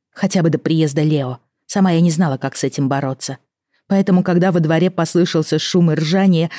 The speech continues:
я слетела по лестнице с такой скоростью, будто за мной гнались. Леонард как раз шёл к дому. Он поймал меня в объятия, закружил над землёй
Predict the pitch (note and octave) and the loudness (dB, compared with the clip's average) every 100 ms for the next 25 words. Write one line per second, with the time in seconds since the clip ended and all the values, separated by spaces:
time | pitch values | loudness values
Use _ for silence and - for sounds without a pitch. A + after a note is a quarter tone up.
0 | - - A#3+ G3 G3 B3 G#3 G3+ G3 G#3 | -18 -4 -2 0 0 2 0 0 2 2
1 | G3+ F#3+ G3 - F3+ - A#3+ - - B3 | 4 2 2 0 -4 2 2 2 0 0
2 | G#3 - F#3+ E3 G3 G3 E3+ F3 F3+ F#3 | 0 0 0 2 0 0 -2 2 2 2
3 | E3 F3 F3+ E3 - - _ _ F#3 F3+ | 0 2 2 0 -2 -8 _ _ 2 2
4 | F3+ - D3+ C#3 D3 - D3+ D3+ C#3+ C#3 | 2 -2 -6 -4 -4 -2 -2 -2 -2 -4
5 | C3+ _ - - G3+ G3 G3 G3 G3 F3+ | -6 _ -20 -4 0 2 4 4 4 4
6 | F3 E3+ D#3+ G3+ G#3 F3+ E3+ - - G3+ | 2 0 2 0 0 -4 -6 -10 -4 -2
7 | G#3+ G#3+ C4 A3 F#3+ F3 G3 A3 A3 | 2 2 4 4 4 4 4 4 2